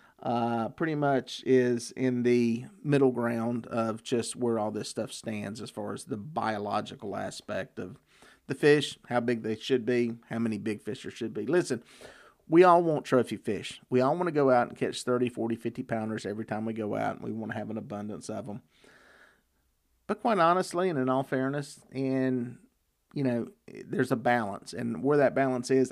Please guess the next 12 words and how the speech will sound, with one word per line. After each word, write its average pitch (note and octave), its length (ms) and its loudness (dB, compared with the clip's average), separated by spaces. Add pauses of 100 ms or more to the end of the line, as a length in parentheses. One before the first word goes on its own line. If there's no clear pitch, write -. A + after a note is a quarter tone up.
I A#2+ 120 2
don't A2 240 -6
really A2 220 -6
know. A2+ 440 -2 (180)
Uh, A2+ 320 -8 (1160)
and A#2 100 -2
I A#2 80 4
mention B2+ 400 2
all B2+ 140 6
this C3 320 2
because, B2 600 0 (680)
uh, B2 260 2